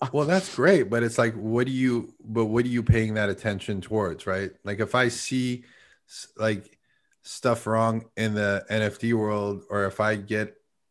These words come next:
Speaker 2: like, some advice in the N F T world right now that I don't agree with, I will be very opinionated and I will
Speaker 1: Right.
Speaker 2: talk about it and I will
Speaker 1: Mm.
Speaker 2: share it. But then I let it go.
Speaker 1: Yes.
Speaker 2: You know, I, you,
Speaker 1: Yes.
Speaker 2: you can't hold on to it. So, eh, good stuff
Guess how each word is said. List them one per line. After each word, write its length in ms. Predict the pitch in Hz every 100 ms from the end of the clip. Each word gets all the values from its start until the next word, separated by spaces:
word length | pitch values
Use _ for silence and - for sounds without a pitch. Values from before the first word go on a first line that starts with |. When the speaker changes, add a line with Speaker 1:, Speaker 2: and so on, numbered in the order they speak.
| _ _ -
Speaker 2:
like, 280 | 107 101
some 240 | - - 107
advice 520 | 101 90 107 110 104
in 120 | 107
the 140 | 107 98
N 100 | 107
F 160 | 101
T 120 | - 110
world 300 | 107 101 95
right 260 | 104 101
now 380 | 95 107 107 107
that 180 | 101 98
I 80 | 98
don't 240 | 104 101
agree 340 | 95 90 110
with, 280 | 104 92 90 -
I 120 | 101
will 220 | 101 117
be 140 | 107 98
very 240 | 92 92
opinionated 760 | 85 90 92 90 87 87 87 -
and 140 | 92
I 80 | 92
will 60 | 104
Speaker 1:
Right. 220 | 101 95
Speaker 2:
talk 240 | 98 92
about 300 | 92 82 87
it 180 | 90 92
and 100 | 92
I 80 | 92
will 240 | 92 104
Speaker 1:
Mm. 40 | 101
Speaker 2:
share 200 | 80 85 76
it. 200 | 82 - _ _ - _ _ _ -
But 120 | 123
then 120 | 147
I 80 | 131
let 180 | 101 101
it 100 | 98
go. 340 | 85 85 - _ _ _
Speaker 1:
Yes. 260 | 185 160 107
Speaker 2:
You 60 | 101
know, 60 | 95
I, 180 | 113 110 -
you, 220 | 107 113
Speaker 1:
Yes. 360 | 117 107 104 -
Speaker 2:
you 60 | 127
can't 120 | 117
hold 180 | 113 107
on 120 | 98
to 120 | -
it. 120 | 90
So, 260 | - 113 98 - 104 _ -
eh, 240 | 101 95 113
good 280 | 127 151 151
stuff 400 | - 147 143